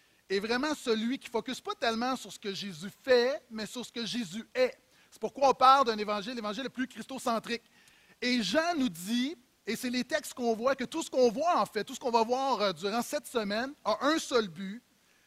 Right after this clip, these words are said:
Et Jean nous donne son but, le but est le suivant. Les récits, l'histoire de la passion de Jésus sont écrits pour que vous croyiez que Jésus est le Christ, le Fils de Dieu, et que par cette foi, vous ayez la vie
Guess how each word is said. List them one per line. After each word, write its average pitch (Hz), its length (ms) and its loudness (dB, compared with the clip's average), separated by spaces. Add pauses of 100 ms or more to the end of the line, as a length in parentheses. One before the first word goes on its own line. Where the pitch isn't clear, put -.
(240)
Et 240 160 2
Jean 311 240 4
nous 294 80 -2
donne 285 240 4
son 233 220 -4
but, 294 100 -2
le 233 120 4
but 214 80 -2
est - 20 0
le 254 80 -2
suivant. 240 300 -4 (1000)
Les 247 160 2
récits, 285 380 2
l'histoire 269 640 2
de 196 60 2
la 190 60 4
passion 262 380 0
de 190 60 -8
Jésus 226 240 -4
sont 226 180 -4
écrits 233 480 -4
pour - 180 -14
que 220 120 -2
vous 196 120 -2
croyiez 240 720 0 (560)
que 202 160 -2
Jésus 233 580 2 (120)
est 220 100 2
le 214 120 2
Christ, 247 380 -6
le 202 100 -4
Fils 262 280 -8
de 196 140 -4
Dieu, 196 180 -6
et 254 60 -8
que 220 80 -6
par 220 200 -2
cette 226 240 -2
foi, 254 520 4
vous 185 240 -2
ayez 226 240 0
la 208 160 0
vie 254 260 0